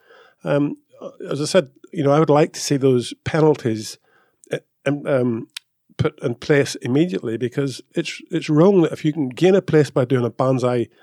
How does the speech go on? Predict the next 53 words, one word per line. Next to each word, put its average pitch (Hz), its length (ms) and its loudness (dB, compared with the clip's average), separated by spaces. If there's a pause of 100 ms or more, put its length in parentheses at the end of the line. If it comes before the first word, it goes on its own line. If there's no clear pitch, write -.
(200)
overtake, 120 640 -4 (480)
um, 131 460 -4 (200)
and 139 120 0
you 131 60 -2
get 170 120 2
in - 80 -4
front 165 200 0
of 180 80 -4
somebody 123 300 0
who's 117 120 -4
been 117 160 -8
delaying 135 420 4
you 104 120 -4
a 101 40 -14
bit, - 300 -6 (540)
and 139 160 0
then 147 160 4
you, 147 160 2 (160)
who, 147 160 0
who 175 380 0
might 220 180 0
be 175 40 -6
running 170 300 4
a 131 60 -2
completely 185 440 2
different 160 240 2
strategy, 151 520 0
and 139 100 2
he's 170 120 4
trying 156 200 2
to 143 80 2
make 139 200 0
his 147 200 2
strategy 143 420 -4
work 147 320 2
by 120 80 -4
saving 127 340 0
the 107 80 -6
tyres, 131 500 -2 (500)
and 127 260 0
he's 131 140 0
driving 143 300 2
a 120 40 -2
bit 139 120 0
more 135 140 0
careful 175 360 -2
than 123 140 -2
you, 113 260 -6 (420)
but - 140 -10
he 214 80 -18
can't 185 260 -2
just, 139 240 -4
he 208 220 -8